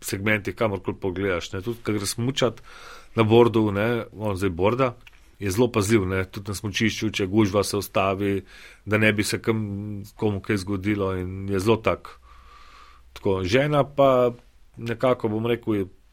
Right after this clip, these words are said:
sodeluje, no, hvala Bogu mi je ostala ob strani,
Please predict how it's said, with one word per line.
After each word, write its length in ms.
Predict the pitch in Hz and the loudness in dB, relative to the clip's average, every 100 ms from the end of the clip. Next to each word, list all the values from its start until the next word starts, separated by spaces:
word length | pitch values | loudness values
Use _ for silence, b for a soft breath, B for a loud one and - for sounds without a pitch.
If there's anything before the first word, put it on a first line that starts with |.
| B B B B B B B B B | B B B B B B B B B
sodeluje, 640 | - - 104 107 117 156 139 | -8 -2 2 6 8 8 8
no, 120 | 117 117 | 6 2
hvala 240 | 120 117 107 | 4 6 4
Bogu 280 | 117 110 | 2 -2
mi 120 | 104 101 | -2 -2
je 80 | |
ostala 360 | 98 - 120 104 | -2 -2 0 0
ob 120 | 92 | -2
strani, 480 | - 110 117 147 139 | -2 0 0 0 -6